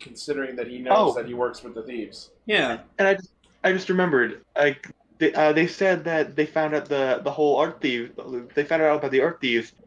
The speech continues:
Speaker 2: because of the people they arrested before, which
Speaker 1: Yeah.
Speaker 2: at the time they complained about. But looking
Speaker 3: Yeah.
Speaker 2: at it now, it's like, oh, well, shit. Like, you
Speaker 3: Yeah.
Speaker 2: know, us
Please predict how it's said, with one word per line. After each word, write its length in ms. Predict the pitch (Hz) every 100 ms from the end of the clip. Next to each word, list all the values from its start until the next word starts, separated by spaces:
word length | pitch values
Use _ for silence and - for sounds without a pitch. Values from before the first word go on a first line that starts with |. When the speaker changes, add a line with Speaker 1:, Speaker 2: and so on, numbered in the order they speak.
| _
Speaker 2:
because 300 | 135 156 139
of 60 | 135
the 80 |
people 220 | 139 131 131
they 140 | 131
arrested 460 | 131 180 - 127 117
before, 380 | 113 107 101 - - -
which 140 | 185
Speaker 1:
Yeah. 60 | -
Speaker 2:
at 60 |
the 60 | 175
time 380 | 196 233 214 156 _ -
they 100 | 175
complained 720 | 202 175 - 226 262 269 190
about. 380 | 233 104 - - _ _ _ _ _ _ _ _ _ _ _ _ _ _ _
But 160 | 185 170
looking 260 | 208 208
Speaker 3:
Yeah. 80 | 190
Speaker 2:
at 80 | 185
it 20 | 220
now, 60 | 202
it's 100 | 185
like, 120 | 180 -
oh, 320 | 175 190 123
well, 160 | 117 120
shit. 440 | - - 180 117 - _ _ _ _ _
Like, 240 | 147 143 220
you 80 |
Speaker 3:
Yeah. 240 | 233 180 -
Speaker 2:
know, 80 | 147
us 180 | 151